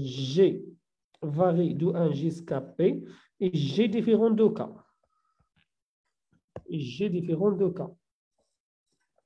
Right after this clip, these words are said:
أو شنو هو هاد ألفا كا؟ أو ألفا كا est égal à exactement هو البرودوي، يعني هادشي اللي بقى لي تحت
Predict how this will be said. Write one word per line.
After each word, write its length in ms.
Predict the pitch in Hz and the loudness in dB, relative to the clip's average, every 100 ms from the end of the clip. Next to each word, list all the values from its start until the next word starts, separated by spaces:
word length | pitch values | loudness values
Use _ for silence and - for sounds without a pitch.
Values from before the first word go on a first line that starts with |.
| _ _ - - _ | _ _ -20 -20 _
أو 280 | 220 220 - - - - | 6 6 4 -2 -14 -20
شنو 180 | - 202 | -2 2
هو 160 | 190 | 4
هاد 140 | 175 175 | 4 2
ألفا 340 | 170 170 160 | -4 -2 -4
كا؟ 340 | 147 180 302 - _ - _ _ _ - | -4 -6 -6 -12 _ -20 _ _ _ -10
أو 360 | 175 175 - - - _ _ - _ _ _ _ _ _ _ _ _ _ - _ _ _ _ _ 190 | 0 0 0 -8 -18 _ _ -20 _ _ _ _ _ _ _ _ _ _ -20 _ _ _ _ _ 2
ألفا 520 | 196 175 - 165 170 | 2 2 -2 -2 -2
كا 360 | 175 185 - - _ _ | -2 -4 -4 -10 _ _
est 140 | 180 175 | -4 0
égal 300 | 180 175 175 | 4 6 4
à 60 | 170 | 2
exactement 680 | 170 143 190 185 180 180 202 | 0 0 -2 0 0 4 4
هو 180 | 175 | 6
البرودوي، 460 | 220 220 - 190 165 | 4 2 0 2 4
يعني 120 | 165 | 4
هادشي 220 | 185 175 | 0 0
اللي 120 | 214 208 | 0 0
بقى 140 | 185 | -2
لي 100 | 180 | -2
تحت 320 | 170 175 - | -4 -10 -8